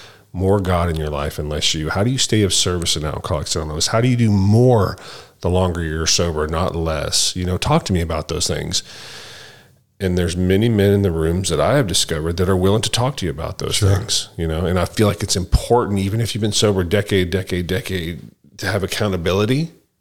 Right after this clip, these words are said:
Speaker 1: and service. You know, for me, two of the keys, uh, proponents to me is I need to have accountability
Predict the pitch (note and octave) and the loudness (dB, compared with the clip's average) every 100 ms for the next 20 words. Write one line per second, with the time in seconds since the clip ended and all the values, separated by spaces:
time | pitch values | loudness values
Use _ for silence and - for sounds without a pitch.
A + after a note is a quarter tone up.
0 | - D#2+ E2 G2+ F2+ D2+ - - F#2 F#2 | -6 -2 0 2 0 -2 -2 -2 0 2
1 | F2+ - F#2 G2+ G#2 - A2+ F2+ - - | 2 2 4 4 2 2 2 2 0 -2
2 | G#2 G2+ - - E2+ C#2+ - G#2 G#2 G2 | 0 0 -2 -4 -4 -4 -2 0 2 2
3 | F2+ - F#2 F2 F2+ A#2 A2+ G2+ - D#2 | 2 -2 0 0 2 4 4 2 -2 -4
4 | D#2+ D#2+ E2+ F#2 F2 E2+ D2+ - F#2+ F2+ | -2 0 0 0 0 0 -2 -2 -2 0
5 | D#2+ F2 F#2 G#2+ C3 | 0 2 2 2 0